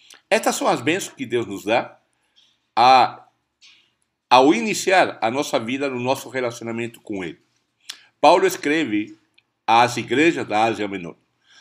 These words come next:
Sabemos de que o texto que foi escrito para estes homens e mulheres de Éfeso, originalmente não tinha uma direção específica como Éfeso.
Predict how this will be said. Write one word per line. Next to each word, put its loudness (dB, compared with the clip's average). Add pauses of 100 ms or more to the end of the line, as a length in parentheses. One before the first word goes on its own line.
(120)
Sabemos 2
de -4
que -10 (140)
o -8
texto -4
que -16
foi -4
escrito -10 (560)
para -4
estes -8 (1160)
homens 0
e -12
mulheres 0
de -4
Éfeso, -6 (560)
originalmente -2
não -4
tinha -8
uma -4
direção -6
específica -8
como -8
Éfeso. -8